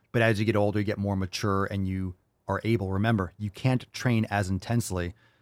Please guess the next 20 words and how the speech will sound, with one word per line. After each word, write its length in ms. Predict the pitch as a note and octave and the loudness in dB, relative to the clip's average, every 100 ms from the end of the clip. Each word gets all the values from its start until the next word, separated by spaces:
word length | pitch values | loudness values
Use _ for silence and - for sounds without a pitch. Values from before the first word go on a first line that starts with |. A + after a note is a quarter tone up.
| _ | _
as 200 | F#2+ F#2 | -4 -4
a 40 | F2 | -2
beginner. 440 | F#2 F#2 D#2 - _ _ _ _ _ _ _ - | -2 -2 -4 -10 _ _ _ _ _ _ _ -16
Once 420 | F#2+ F#2 A#2 A#2 | -6 0 2 2
you 60 | A#2+ | 2
get 160 | A#2 | 2
more 220 | G#2 G#2 G2 | 2 0 0
advanced, 560 | F#2 A2 G#2 G2 - _ - | 0 -2 0 -2 -8 _ -12
your 240 | G2+ F#2+ | -6 -4
m-, 360 | F2+ F#2 F#2+ G2+ | -2 0 -2 -2
neuromuscular 560 | G#2 G#2+ G#2 G2+ G2+ F#2 | -2 0 2 0 -2 -4
coordination, 600 | - F2+ F#2+ B2 B2 B2+ | -4 -4 -2 0 0 0
your 120 | G2 | 0
motor 300 | F#2 G#2 A2 | 0 2 2
unit 260 | G#2+ G#2+ G2+ | 4 2 0
recruitment, 540 | G2 - G#2+ G#2+ G2+ - _ - | -4 -2 0 0 -4 -10 _ -6
your 180 | G#2+ | -4
ability 680 | G2 F#2+ A#2+ B2+ A2+ G2+ F2+ - | -2 0 2 4 4 2 -2 -8
to 100 | - | -12
create, 500 | - A2+ A2 G#2 | -6 0 2 2